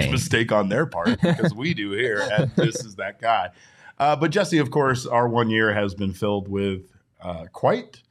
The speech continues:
Speaker 2: quite the ups and downs for the Arizona Diamondbacks
Speaker 1: Yeah.
Speaker 2: specifically, and
Speaker 1: It
Speaker 2: for
Speaker 1: was
Speaker 2: us,
Speaker 1: tank season was
Speaker 2: right?
Speaker 1: our, was the
Speaker 2: Tank
Speaker 1: rally cry
Speaker 2: season
Speaker 1: a, a
Speaker 2: was the,
Speaker 1: year
Speaker 2: yeah.
Speaker 1: ago, right?
Speaker 2: We were wearing tank tops. Uh, Baxter was in a tank top.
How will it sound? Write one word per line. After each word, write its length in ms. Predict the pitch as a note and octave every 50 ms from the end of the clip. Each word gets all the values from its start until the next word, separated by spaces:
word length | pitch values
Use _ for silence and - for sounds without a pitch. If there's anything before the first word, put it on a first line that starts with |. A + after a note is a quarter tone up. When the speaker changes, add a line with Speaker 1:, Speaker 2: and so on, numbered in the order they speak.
| _ _ _ _ _ -
Speaker 2:
quite 180 | - G#3 A3 A3
the 100 | G#3+ -
ups 220 | E3 D3+ - -
and 100 | D#3+ C3+
downs 320 | A#2+ A2+ G#2+ G2+ G2 G2+
for 120 | - - G2
the 100 | F#2+ F#2+
Arizona 340 | G2 G2 G2+ G2 G#2 F#2+ F#2
Diamondbacks 200 | F#2+ F#2+ F2+ G2
Speaker 1:
Yeah. 420 | G2+ A2 A#2+ C#3+ D3+ C3 A2 G2 G2+
Speaker 2:
specifically, 640 | G#2 A#2 - - G2+ F2+ G2+ G2 - A2 G#2+ A2 G#2+
and 100 | A#2 A#2+
Speaker 1:
It 40 | G#2+
Speaker 2:
for 100 | A#2+ F3
Speaker 1:
was 100 | G#3+ C4 E4
Speaker 2:
us, 60 | -
Speaker 1:
tank 240 | D#3+ D#3+ F#3 G3 -
season 540 | - E3 C#3 A#2 F#2+ G2+ G2 F#2+ F#2 F2+
was 120 | F#2+ G#2 B2
Speaker 2:
right? 80 | C#3+
Speaker 1:
our, 200 | A2+ G#2+ G#2 F2+
was 160 | G#2 A2 G#2+ -
the 80 | A2+
Speaker 2:
Tank 120 | G2+ F#2+ F#2+
Speaker 1:
rally 280 | G2+ A#2+ C#3 C#3 B2+
cry 440 | - E3+ C#3 G#2+ G2+ G#2 G#2+ G#2+ G#2
Speaker 2:
season 140 | G#2 G2+ -
Speaker 1:
a, 60 | G3+
a 40 | G3+
Speaker 2:
was 100 | A2+ A2
the, 60 | A2
Speaker 1:
year 260 | - - - - - -
Speaker 2:
yeah. 260 | G4 G4 E4+ - -
Speaker 1:
ago, 60 | -
right? 280 | G3 G3+ A2 A2+ - - - -
Speaker 2:
We 100 | A3+ B3
were 100 | A3 F#3+
wearing 300 | G3+ G3+ F#3 E3+ D#3 D3+
tank 280 | - G3 B3+ C#4 - -
tops. 440 | C#4+ C#4 D4+ C#4+ C#4+ B3 - -
Uh, 140 | E3 C#3 C3
Baxter 400 | B2+ C#3+ F3 B3 A#3+ - - A#3
was 120 | A3+ G#3+ G#3
in 80 | A3 G#3+
a 40 | G3+
tank 260 | - A#3 A3 A3 G3
top. 260 | - G#3+ G#3+ G#3 G#3